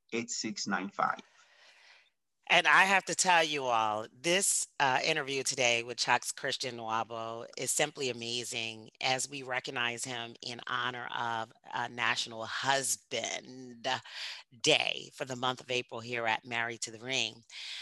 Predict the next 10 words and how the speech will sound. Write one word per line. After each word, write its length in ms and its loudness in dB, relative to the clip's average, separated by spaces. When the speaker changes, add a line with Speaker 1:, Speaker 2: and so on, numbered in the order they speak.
Speaker 2:
I 240 6
just 300 2
wanna 200 0
let 200 -2
you 100 -8
guys 400 0
know 540 -6
today, 480 0
make 240 -6
sure 520 0